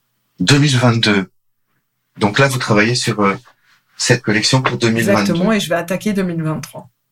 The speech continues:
Speaker 1: C'est curieux quand même, cette idée du temps. Vous voyez, je, je compare toujours, euh, votre activité à celle que je connais mieux, qui est celle de la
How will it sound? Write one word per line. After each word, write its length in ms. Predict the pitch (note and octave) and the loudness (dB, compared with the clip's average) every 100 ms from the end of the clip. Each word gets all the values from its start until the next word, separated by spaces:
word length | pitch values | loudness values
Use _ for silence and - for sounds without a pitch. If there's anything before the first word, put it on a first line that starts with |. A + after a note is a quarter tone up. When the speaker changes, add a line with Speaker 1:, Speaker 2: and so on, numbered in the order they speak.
| _ | _
Speaker 1:
C'est 240 | - - A#2+ | -6 -2 0
curieux 320 | - B2+ F3 | 2 2 2
quand 160 | F3+ A2 | 2 0
même, 180 | G#2 G2+ | 0 0
cette 260 | G#2 - | -4 -4
idée 220 | G#2 A#2 | -4 -2
du 160 | G2 - | -2 -2
temps. 140 | - | 0
Vous 60 | G2+ | 0
voyez, 340 | G#2+ B2 C#3 B2 _ _ _ | 2 0 0 -4 _ _ _
je, 340 | - A2 G#2 G2 | -2 0 0 -2
je 200 | - G#2 | -2 -4
compare 460 | F#2 A#2+ G#2+ C3 | -2 -2 0 -2
toujours, 440 | - G#2+ C3 A#2+ G#2+ | -2 -4 0 2 2
euh, 140 | G2+ | 0
votre 260 | G#2 G#2 G#2 | -2 -4 -6
activité 560 | - G#2+ A2 - A#2+ | -6 -8 -8 -2 0
à 60 | G#2+ | 0
celle 260 | - G#2+ | -2 -4
que 120 | - G2+ | -2 -6
je 100 | - | -4
connais 240 | G2+ G2+ | -2 0
mieux, 260 | A2+ C3 B2+ | 2 0 0
qui 120 | F#2 | -4
est 20 | |
celle 280 | - A#2 G#2+ | -4 -4 -4
de 120 | G#2 | -4
la 320 | F#2 E2 - | -4 -4 -6